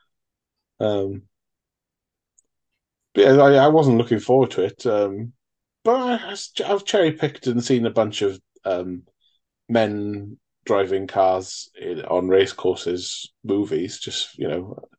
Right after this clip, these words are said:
uh, too many to name, but, like, you know, not all of them either, not a big aficionado.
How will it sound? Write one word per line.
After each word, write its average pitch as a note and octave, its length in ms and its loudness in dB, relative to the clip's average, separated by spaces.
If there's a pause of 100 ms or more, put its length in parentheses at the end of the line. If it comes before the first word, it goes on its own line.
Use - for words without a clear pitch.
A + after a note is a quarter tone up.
(680)
uh, F2+ 600 -10
too C#3+ 200 4
many A2 220 4
to - 120 2
name, G2 300 2
but, A2+ 100 4
like, C3+ 240 2
you C3+ 60 2
know, F#2+ 420 2
not B2 160 2
all G2+ 220 2
of G2+ 60 0
them A2 140 0
either, B2+ 380 2
not A2 180 -2
a G2+ 60 -4
big G#2+ 260 -6
aficionado. G#2 760 -2